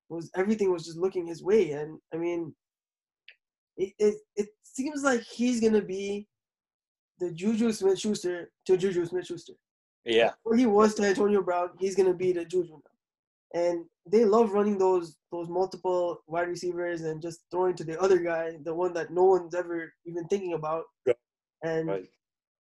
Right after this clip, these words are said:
Speaker 1: I mean, we saw it when, in the backfield situation also, when Connor was out, all of a sudden you think Jaylen Samuel's the guy.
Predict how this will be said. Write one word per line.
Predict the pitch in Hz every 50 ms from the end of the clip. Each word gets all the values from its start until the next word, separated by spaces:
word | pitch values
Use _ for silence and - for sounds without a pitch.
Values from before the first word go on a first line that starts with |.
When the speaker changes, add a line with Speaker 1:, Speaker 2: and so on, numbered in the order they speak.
| _ _ _ _ _ _ _ -
Speaker 1:
I | 180
mean, | 180 180 180 180
we | 185
saw | 185 - 214 214 208
it | 202 202 185
when, | 190 196 196 190 190 185 -
in | 190 196
the | 196
backfield | 190 226 262 285 285 - 185 170
situation | 175 170 156 170 170 165 180 202
also, | 226 214 - 170 165
when | 165 160
Connor | - 202 214 208 190
was | 180 185 214
out, | 233 214 202 196 - _ _ _ _ _ _ _ _ _ -
all | - 233
of | 226
a | 220
sudden | 214 240 233 220 208 202
you | 202 214
think | 214 226 208 180
Jaylen | 196 214 220 202 185
Samuel's | 185 233 254 269 240 202 185
the | 185 180
guy. | 185 185 185 190